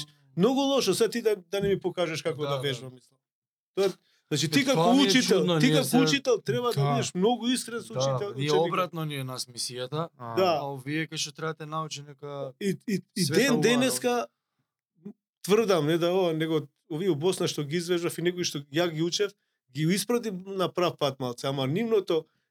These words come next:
Speaker 1: его па почне да ги мулја негде каде што на средина се, не се доучени и почнуваат сами да се измислуваат некои работи, више не е Винчун тоа.
Speaker 2: Свар-
Speaker 1: И
Speaker 2: Ствари
Speaker 1: требаше сега, задниот пут беше гостинја, отидов да го видам синот на, на,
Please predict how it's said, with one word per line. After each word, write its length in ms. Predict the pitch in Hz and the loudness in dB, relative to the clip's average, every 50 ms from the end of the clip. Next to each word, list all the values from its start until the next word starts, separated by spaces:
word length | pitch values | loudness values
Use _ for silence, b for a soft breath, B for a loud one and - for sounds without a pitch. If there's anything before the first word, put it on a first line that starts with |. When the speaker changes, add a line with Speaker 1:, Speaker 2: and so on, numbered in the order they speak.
| _ _ | _ _
Speaker 1:
его 240 | 175 202 233 226 214 - | 2 2 4 2 2 2
па 280 | - - 247 240 240 | 2 2 2 2 2
почне 360 | - 240 233 233 233 233 220 | 2 2 2 2 2 2 2
да 120 | 214 180 202 | 4 2 2
ги 140 | 190 202 190 | 2 2 2
мулја 420 | 180 180 202 233 226 214 214 196 196 | 4 4 4 4 4 4 4 4 4
негде 260 | 214 226 214 226 226 | 2 2 2 0 0
каде 180 | 226 220 214 196 | 2 2 0 0
што 140 | - 208 | 0 -2
на 240 | 196 185 180 190 190 | -4 -4 -2 -2 -2
средина 460 | - - 190 196 185 190 233 226 220 | -2 -2 -4 -4 -4 -4 -2 -2 -2
се, 140 | 202 - 170 | -2 -2 -2
не 100 | 175 196 190 | -4 -4 -2
се 140 | - 202 | 0 -2
доучени 640 | 180 156 175 190 208 202 - - 196 196 208 214 208 - _ _ _ _ _ - | 0 0 0 -2 0 -2 -2 -4 -4 -4 -6 -10 -12 -14 _ _ _ _ _ -12
и 60 | 156 | -4
почнуваат 440 | - 185 175 175 214 220 214 196 - | -2 -2 -2 0 0 2 2 2 2
сами 260 | - 190 208 214 208 | 2 2 2 2 2
да 100 | 190 190 | 2 2
се 120 | - - 185 | 2 2 -2
измислуваат 500 | 160 175 175 - - 175 165 160 151 147 | -2 -2 -2 -2 -2 0 0 0 0 0
некои 240 | 160 151 160 165 | -4 -6 -6 -4
работи, 280 | 175 190 185 185 180 180 | -4 -4 -4 -4 -4 -4
више 220 | 190 185 - 185 | -6 -4 -4 -4
не 120 | 180 190 190 | -4 -4 -4
е 60 | 170 | -4
Винчун 340 | 156 175 165 147 - 135 127 | -4 -6 -8 -8 -10 -12 -16
тоа. 140 | - 127 127 120 | -16 -20 _ _
Speaker 2:
Свар- 420 | 110 - - 123 120 117 117 117 113 _ _ _ _ _ _ _ _ _ - | -12 -12 -12 -12 -14 -16 -16 -18 -20 _ _ _ _ _ _ _ _ _ -2
Speaker 1:
И 80 | 165 175 | -2 -2
Speaker 2:
Ствари 340 | 139 135 - - - 180 226 | -2 -4 -4 0 2 4 4
Speaker 1:
требаше 300 | 240 240 233 170 202 208 | 4 4 4 4 2 2
сега, 200 | - 233 233 208 | 2 2 2 4
задниот 500 | 156 202 233 226 226 226 214 190 - _ | 4 4 2 4 4 2 2 2 0 _
пут 140 | 226 226 - - _ _ - | -6 -6 -6 -8 _ _ -2
беше 320 | 220 202 - 214 202 175 - _ 147 | 0 0 2 0 0 -2 -4 _ -4
гостинја, 420 | 165 202 180 185 214 196 214 208 190 | -2 0 0 0 -2 -2 -2 -2 -2
отидов 200 | - 214 214 196 | -2 -2 -2 0
да 100 | 196 196 | 0 0
го 80 | 196 | 0
видам 220 | 185 202 190 180 151 | -2 -2 -4 -4 -4
синот 360 | - - 196 180 160 147 - | -4 -4 -2 -2 -4 -4 -4
на, 140 | 156 143 143 - _ _ _ _ _ _ _ _ _ _ _ 156 | -8 -12 -12 -14 _ _ _ _ _ _ _ _ _ _ _ _
на, 240 | 156 156 151 147 151 | -4 -4 -2 -4 -4